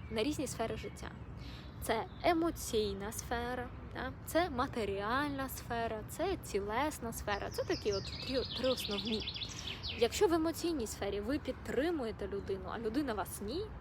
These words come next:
у вас нерівноцінний обмін. Якщо в матеріальній сфері, а матеріальне —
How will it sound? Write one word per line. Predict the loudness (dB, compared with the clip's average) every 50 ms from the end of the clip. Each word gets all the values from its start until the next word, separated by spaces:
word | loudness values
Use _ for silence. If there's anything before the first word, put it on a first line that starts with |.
| -10 -6 -2
у | 2
вас | 2 2 2 0 -4 -6 -6 -2
нерівноцінний | 0 0 0 0 -2 -4 -6 -6 -4 -2 -2 0 0 -2 -6 -6 -8 -8
обмін. | -8 -8 -8 -10 -10 -10 -10 -10 -10 -10 -10 -10 -8 -4 -4
Якщо | -4 -2 -2 -2 0 4 4 4 4 4 0 0 2
в | 2 4 4 2 0 -2 -4 -6 -8 -10 -6 -2
матеріальній | -2 -2 0 0 0 2 2 2 4 2 2 2 0 -2 -4
сфері, | -6 -6 -6 -6 -6 -6 -6 -6 -4 -2
а | 0 2
матеріальне — | 2 2 0 0 0 0 0 0 0 0 0 0 -2